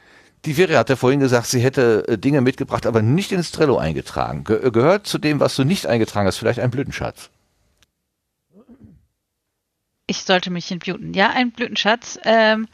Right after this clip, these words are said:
Speaker 2: ein Podcast vom S W R zwei, den ich, äh, ich glaub, letzte Woche so komplett am Stück durchgehört hab, bis, glaub ich, dreizehn Folgen. Äh, Shit Happens, Erinnerungen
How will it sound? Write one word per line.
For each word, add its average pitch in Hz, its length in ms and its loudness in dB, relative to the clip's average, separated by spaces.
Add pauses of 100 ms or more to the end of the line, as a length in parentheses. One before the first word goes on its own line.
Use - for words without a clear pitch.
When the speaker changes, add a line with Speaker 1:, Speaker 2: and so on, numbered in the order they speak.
(680)
Speaker 2:
ein 226 540 0
Podcast - 680 -2
vom 190 320 -6 (100)
S - 260 -2
W 196 60 4
R 165 140 4
zwei, 156 460 2
den 160 220 -4
ich, - 340 -10
äh, 151 320 2 (300)
ich - 220 -18
glaub, - 220 -10
letzte 196 400 -2 (100)
Woche 240 480 2 (120)
so 208 180 -2
komplett 214 520 -4
am 202 60 -6
Stück - 240 -2 (140)
durchgehört 170 560 -2
hab, 208 180 0
bis, - 300 -10
glaub 185 160 2
ich, - 120 -8
dreizehn - 380 -2
Folgen. 190 540 -2 (640)
Äh, 208 380 4
Shit - 420 -2
Happens, - 720 -2 (240)
Erinnerungen 254 560 0